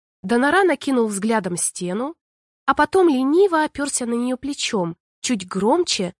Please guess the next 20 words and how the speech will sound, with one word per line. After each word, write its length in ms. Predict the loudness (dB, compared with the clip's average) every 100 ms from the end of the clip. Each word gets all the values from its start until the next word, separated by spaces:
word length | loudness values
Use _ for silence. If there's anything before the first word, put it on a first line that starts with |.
| -4
выделив 460 | 0 2 2 -2
последнее 560 | -2 -4 -2 -2 0 -4
предложение. 800 | -4 -4 -2 -2 -6 -6 -10 -14 _ _ _ _ _ -2
Он 180 | 0 0
кинул 300 | 2 2 2
предупреждающий 920 | 0 -2 -2 -4 0 0 0 -2 -6
взгляд 420 | -4 -2 -2 -2
на 100 | -4
громилу 440 | -2 0 0 -2
Брома, 440 | -2 0 2 0 -4 _
уже 200 | -2 0
готовившегося 800 | 2 0 0 -2 -2 -2 -2 -4
со 160 | -4 -6
всей 320 | -6 -2 -2
своей 420 | -2 -4 -2 0
мощью 640 | 0 0 0 0 -2 -4 -6
штурмовать 580 | -10 -2 2 2 2 0
шатающуюся 800 | -4 -4 -2 -2 -2 -6 -6 -8
стену. 540 | -8 -10 -8 -8 -10 _ _ _ _ _
Оборотень-медведь 1000 | 0 2 2 0 -2 -2 -2 -2 -6 -6